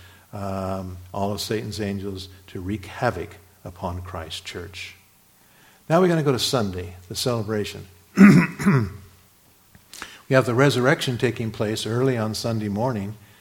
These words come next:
What a wonderful thing that was. Um, Jesus had a concern on his mind. Was the dowry enough? Was the price that he paid enough? Can you take people and turn them around?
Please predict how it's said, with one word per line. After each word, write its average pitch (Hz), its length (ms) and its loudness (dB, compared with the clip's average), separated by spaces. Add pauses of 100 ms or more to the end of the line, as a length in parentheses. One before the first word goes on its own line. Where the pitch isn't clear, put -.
(220)
What 120 160 -4
a 107 60 -2
wonderful 113 440 -2
thing 113 280 -4
that 101 200 -6
was. 113 480 0 (580)
Um, 101 580 -2 (240)
Jesus 156 360 2
had 117 180 4
a 113 60 0
concern 120 460 0
on 107 140 0
his 101 140 -4
mind. 107 460 0
Was 98 160 -4
the 101 80 -6
dowry 110 540 -2
enough? 110 440 -4
Was 101 180 -8
the 113 60 -6
price 117 440 0
that 123 80 -4
he 117 100 -4
paid 123 300 -2
enough? 120 440 -4 (640)
Can 175 300 2
you 190 220 4
take 196 480 -2
people 185 440 -2
and 147 220 -2
turn 175 300 0
them 180 180 0
around? 185 640 -2